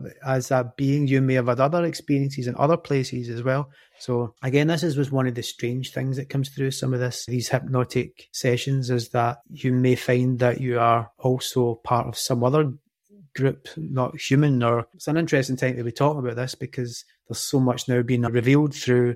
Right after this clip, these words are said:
particularly in America, where they're now starting to talk about, okay, let's just say the aliens, U F Os, they're real, and they've covered a lot of this stuff up. So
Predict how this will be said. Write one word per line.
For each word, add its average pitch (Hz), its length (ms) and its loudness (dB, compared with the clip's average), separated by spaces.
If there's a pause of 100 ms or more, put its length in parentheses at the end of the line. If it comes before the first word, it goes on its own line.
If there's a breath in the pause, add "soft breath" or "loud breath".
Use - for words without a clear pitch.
particularly 120 580 0
in - 300 -4
America, 127 520 2
where 123 240 2
they're 120 80 0
now 120 220 2
starting 120 360 -4
to - 100 -12
talk - 280 -2
about, 117 240 0
okay, 120 420 -2 (100)
let's 123 220 -4
just - 340 -8
say 123 360 -2 (400)
the 117 360 -8 (160)
aliens, 131 380 2
U 135 80 4
F 127 160 0
Os, 127 360 0 (220)
they're 127 120 -2
real, 127 320 2 (220)
and 117 460 -8 (340)
they've 120 460 -18
covered 123 280 -2
a 127 40 4
lot 123 200 2
of 120 40 -6
this 123 140 -6
stuff - 260 -8
up. 131 220 -6
So 120 260 -8